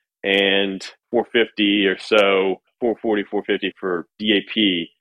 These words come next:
It seems like prices have kind of been stabilized. And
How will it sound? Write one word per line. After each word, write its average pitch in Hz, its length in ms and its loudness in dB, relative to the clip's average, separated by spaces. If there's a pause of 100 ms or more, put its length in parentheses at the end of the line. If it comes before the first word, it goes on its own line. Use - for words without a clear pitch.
(240)
It - 300 -2
seems 139 400 2
like 113 240 -2
prices 117 400 0
have 90 140 -14
kind 156 180 2
of 104 100 0
been 98 220 -4
stabilized. 80 720 -4 (160)
And 143 240 2